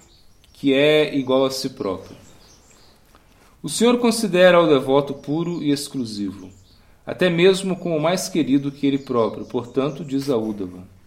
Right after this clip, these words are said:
"Ninguém me é mais querido do que tu, ó Uddhava, nem o meu filho Brahma, nem Shiva, que nasceu do meu próprio corpo,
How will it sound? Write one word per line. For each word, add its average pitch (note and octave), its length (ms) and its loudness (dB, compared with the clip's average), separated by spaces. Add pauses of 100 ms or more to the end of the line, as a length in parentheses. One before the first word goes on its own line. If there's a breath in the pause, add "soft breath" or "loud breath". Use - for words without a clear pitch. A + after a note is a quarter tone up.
(640 soft breath)
"Ninguém C3+ 400 -2
me E3 100 -2
é D3+ 220 4
mais C#3 260 0
querido B2 380 -2
do C3+ 100 -6
que C3+ 140 -6
tu, B2 340 -8 (260)
ó A#2 160 -6
Uddhava, G2 560 -10 (560 soft breath)
nem G3 460 0
o G#3 60 2
meu E3 160 2
filho C#3 420 -4
Brahma, G#2 600 -6 (340 soft breath)
nem D#3 220 0
Shiva, E3 540 -4
que B2 120 -8
nasceu A#2+ 420 -2
do B2 140 -4
meu A2 140 -6
próprio A#2 400 -6
corpo, - 600 -10